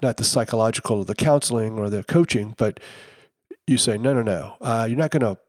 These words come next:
put that in writing for these clients. You're being too transparent. We're gonna have to mystify it a little bit." And plus,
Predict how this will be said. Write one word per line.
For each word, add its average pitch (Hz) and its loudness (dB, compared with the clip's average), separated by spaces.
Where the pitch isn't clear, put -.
put 135 4
that 123 4
in 107 0
writing 104 2
for 107 -4
these 98 -2
clients. 95 -4
You're 113 -2
being 120 -2
too 139 2
transparent. 113 0
We're 110 -2
gonna 113 -2
have 113 -4
to 107 -2
mystify 110 2
it 104 -2
a 98 -2
little 104 -2
bit." 82 -6
And 117 -8
plus, - 0